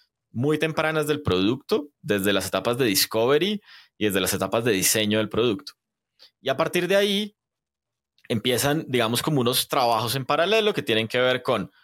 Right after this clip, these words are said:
por un lado, el diseño y el desarrollo del producto y por otro lado, eh, trabajar un poco como en la estrategia de go-to-market, propuesta de valor y posicionamiento del mensaje en el mercado, que eso es lo que haría product marketing.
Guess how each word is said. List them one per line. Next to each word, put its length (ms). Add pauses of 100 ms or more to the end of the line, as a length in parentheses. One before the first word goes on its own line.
(180)
por 160
un 140
lado, 160
el 100
diseño 540
y 60
el 100
desarrollo 460
del 100
producto 560 (360)
y 120
por 160
otro 200
lado, 500
eh, 360
trabajar 400
un 80
poco 220
como 160
en 40
la 60
estrategia 440
de 80
go-to-market, 840 (400)
propuesta 400
de 80
valor 200
y 40
posicionamiento 1200
del 180
mensaje 400
en 80
el 80
mercado, 380 (320)
que 100
eso 160
es 60
lo 80
que 80
haría 240
product 340
marketing. 500